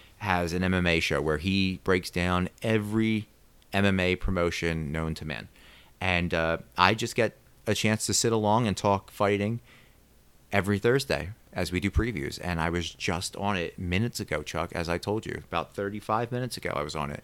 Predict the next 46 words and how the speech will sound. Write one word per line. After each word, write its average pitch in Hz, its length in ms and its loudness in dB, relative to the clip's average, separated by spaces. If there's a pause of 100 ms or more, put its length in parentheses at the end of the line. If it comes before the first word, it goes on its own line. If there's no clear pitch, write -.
(420)
And, 90 320 -2
uh, 87 260 2
we 95 100 0
talked 117 200 4
about 131 180 4
Conor 147 300 2
McGregor 143 300 2
and 143 80 0
Dustin 139 260 0
Poirier, 131 400 4
this 82 160 -4
fight 101 280 0
this 107 160 -6
weekend, 80 400 -4
so 87 260 2
at 76 100 -2
U 95 160 0
F 98 80 -4
C 107 320 -6
two - 180 -6
sixty-four. - 560 -2 (260)
So - 200 0
give 131 180 2
that 131 180 6
a 123 60 6
watch. 117 320 6
It's 98 120 -2
on 92 120 2
YouTube. 113 380 2
It's 98 120 0
on 80 120 2
Anchor. 110 360 0
It's 98 180 -2
on 82 240 0
all 98 200 2
podcast 101 460 2
directories. 107 520 -2 (280)
Uh, 80 240 0
we 90 140 -2
have 85 180 0
shirts - 460 2 (140)
for 127 520 4 (160)
Cage 135 260 4
My 135 200 4
I 135 40 4
Q. 156 400 0